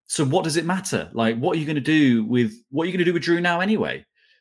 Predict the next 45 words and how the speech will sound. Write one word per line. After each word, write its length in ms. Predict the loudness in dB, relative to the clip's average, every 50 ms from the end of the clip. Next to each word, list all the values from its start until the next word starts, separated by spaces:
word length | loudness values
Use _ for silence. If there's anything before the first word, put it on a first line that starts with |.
| _ _
So 140 | -2 2 4
if 140 | 4 4 2
Drew's 220 | 2 0 0 0
not 160 | 0 0 0 0
challenging 300 | -2 -2 -2 -4 -6 -8
for 80 | -8
the 40 | -8
title, 640 | -8 -6 -6 -6 -6 -8 -8 -6 -6 -6 -8 -10 -14 -6 -2
whether 220 | 0 2 4 4
he 120 | 4 4 4
lost 320 | 2 2 0 -2 -4 -2 0
or 160 | 2 2 4
not 460 | 2 2 0 0 -2 -6 -8 -12 -12 -14 _ _ _ -2
makes 400 | 2 2 2 2 2 0 -2 -2
no 400 | 0 0 0 0 0 0 -2 -4 -10 _ _ _ -6
effing 380 | -6 -4 -2 0 2 2 4 4
difference, 480 | 2 2 2 2 0 0 0 -2 -2
'cause 120 | -2 0 0
he's 160 | 2 2 4
not 220 | 4 2 2 2
gonna 140 | 0 -2 0
be 100 | 2 2
in 80 | 4 4
the 60 | 4
main 180 | 4 4 2
event 240 | 2 0 0 -2 -4
picture. 260 | -6 -10 -10 -10 -10
He's 200 | -6 -6 -4 -4
just 160 | -4 -4 -2 -2
gonna 160 | -2 0 0
go, 280 | 0 0 0 0 -2 -4 -8 -16 -14 -10 -6
if 80 | -4 -2
he 80 | 0
goes 160 | 0 0 0
down 320 | 0 0 0 2 2 2 2
a 40 | 2
division, 560 | 2 2 2 2 0 0 -2 -6 -8 -10 -12 -14 -20 -12 _
he's 200 | -4 -2 -2 0
still 200 | 0 0 0 2
the 100 | 2 0
strongest 440 | 2 4 4 6 6 4 4 2 2
guy 180 | 2 2 2
in 140 | 2 2 2
that 180 | 0 0 -2 -2
division 500 | 0 0 0 0 0 -2 -2 -4 -10